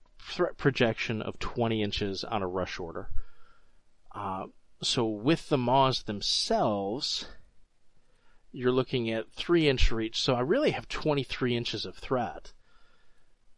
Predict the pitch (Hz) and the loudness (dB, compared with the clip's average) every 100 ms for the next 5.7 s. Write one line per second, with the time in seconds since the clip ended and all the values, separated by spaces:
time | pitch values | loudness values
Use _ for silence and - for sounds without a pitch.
0 | - - 135 156 - 127 - 139 131 131 | -10 -4 -2 -2 -4 -2 -4 -4 -2 -2
1 | - 95 90 - - - - - - - | -2 2 4 4 2 -20 -20 -20 -20 -20
2 | - - - - - - 123 123 - 202 | -20 -20 -20 -18 -16 -6 -4 -4 -2 -2
3 | 226 143 117 101 107 - 123 120 117 - | 0 0 0 -2 -6 -8 -6 -4 -4 2
4 | 147 156 135 - - 110 95 - 113 104 | 2 4 0 -2 -2 2 4 4 4 0
5 | - 87 - - 101 95 | -2 -4 -4 -2 -2 -4